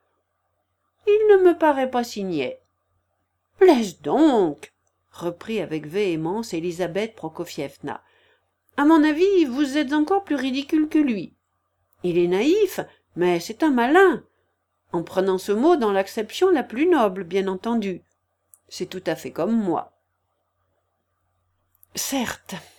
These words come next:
j'ai commis une vilaine indiscrétion en parlant du portrait, songeait non sans remords le prince Muishkin,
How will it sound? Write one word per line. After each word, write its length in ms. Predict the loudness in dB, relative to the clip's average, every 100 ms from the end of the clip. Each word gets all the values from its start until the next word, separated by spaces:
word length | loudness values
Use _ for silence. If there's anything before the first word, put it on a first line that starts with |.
| _ _ _
j'ai 260 | -6 -4 -4
commis 300 | -2 -2 0
une 180 | 0 0
vilaine 400 | -2 -4 -2 -2
indiscrétion 840 | -2 -4 -10 -8 -8 -6 -4 -2
en 140 | -2 -4
parlant 360 | -8 -8 -8
du 140 | -8 -10
portrait, 640 | -12 -12 -12 -10 -10 -10 _ _ _ _ _ _ _ _
songeait 560 | -14 -8 -6 -4 -4 -4
non 200 | -4 -6
sans 200 | -6 -8
remords 540 | -6 -6 -4 -4 -6
le 160 | -8 -10
prince 420 | -8 -8 -8 -10
Muishkin, 760 | -10 -8 -10 -10 -6 -4 -4